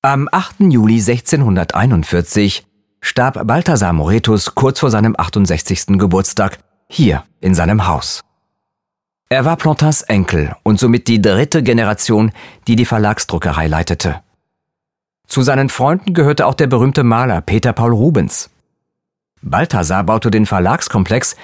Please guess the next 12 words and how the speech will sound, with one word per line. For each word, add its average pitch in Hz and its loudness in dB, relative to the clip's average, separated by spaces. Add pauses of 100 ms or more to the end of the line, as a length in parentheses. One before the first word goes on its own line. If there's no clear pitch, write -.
(200)
zu - -4
dem 135 2
Patrizierhaus 104 -2
aus, 98 0 (240)
das 120 -2
Sie 135 0
gerade 85 -2
besichtigen. 92 -4 (880)
Der 120 2
Maler 143 0
Willeboits 98 0
Boschardt 131 -2